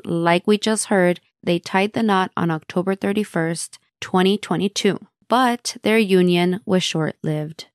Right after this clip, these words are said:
The singer alleges that Eduardo was showing his true colors and was quite possessive. He had two personalities, the warm and intense and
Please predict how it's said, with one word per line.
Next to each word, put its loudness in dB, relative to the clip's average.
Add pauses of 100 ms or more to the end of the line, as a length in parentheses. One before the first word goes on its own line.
(160)
The 2
singer 2
alleges 0
that 0
Eduardo -2
was 0
showing 0
his -4
true -4
colors -4 (220)
and 0
was -2
quite -4
possessive. -4 (200)
He -2
had 0
two 0
personalities, -4 (260)
the 2
warm 2
and 2
intense -4 (220)
and 2